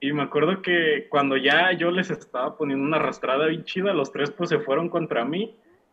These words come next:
y de hecho, pues, sí podían hacer equipos para joderme y al final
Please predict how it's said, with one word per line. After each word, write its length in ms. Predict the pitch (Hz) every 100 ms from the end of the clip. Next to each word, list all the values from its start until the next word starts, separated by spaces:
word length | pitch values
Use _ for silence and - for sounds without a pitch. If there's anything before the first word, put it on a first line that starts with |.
| _ _
y 80 | 139
de 80 | 139
hecho, 200 | 135 147
pues, 160 | 139 135
sí 100 | 147
podían 360 | 147 156 156
hacer 220 | 160 165
equipos 440 | 151 - - 180 170
para 220 | 143 131
joderme 560 | - 131 143 151 147 139
y 120 | 131
al 160 | 123
final 420 | - 131 135 135